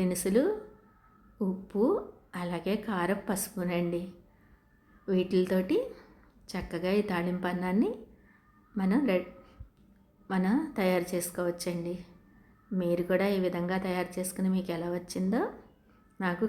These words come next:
కామెంట్స్లో చెప్పండి. ఈ వీడియో కనుక మీకు నచ్చితే లైక్,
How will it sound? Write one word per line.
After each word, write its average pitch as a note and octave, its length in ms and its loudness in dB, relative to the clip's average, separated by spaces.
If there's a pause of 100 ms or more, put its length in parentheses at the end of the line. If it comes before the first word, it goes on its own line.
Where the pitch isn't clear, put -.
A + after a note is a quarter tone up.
కామెంట్స్లో F3+ 580 0
చెప్పండి. F3 460 -4 (720)
ఈ F#3+ 40 8 (120)
వీడియో F3+ 340 4
కనుక F#3 180 0 (100)
మీకు F#3 200 0
నచ్చితే F3+ 340 -6 (120)
లైక్, F3 260 -4